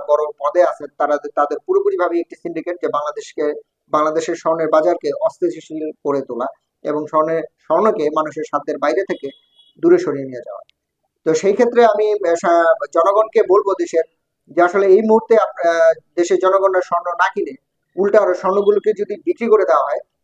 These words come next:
যার কাছে যত স্বর্ণের মজুদ আছে সবগুলো যাতে বিক্রি করে দেওয়া হয়, কারণ এখন কিন্তু বেচার সময়।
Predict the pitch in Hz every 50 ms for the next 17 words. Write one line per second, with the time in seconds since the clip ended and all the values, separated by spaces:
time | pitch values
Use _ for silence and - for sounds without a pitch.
0 | _ _ 135 160 170 185 208 185 214 202 208 214 202 202 202 - 165 170 170 -
1 | 208 208 208 208 208 - _ _ - 175 170 180 185 185 175 156 151 156 165 170
2 | 180 202 196 160 147 - - - - - _ _ _ _ _ _ 165 165 165 180
3 | 202 208 202 202 196 202 196 190 - - - 339 339 - 226 196 190 170 160 156
4 | 139 131 127 123 - - _ _ _ _ _ _ _ _ 170 180 190 196 190 180
5 | 185 190 185 180 185 175 170 160 - 160 160 160 - 175 170 - - - 147 131
6 | - -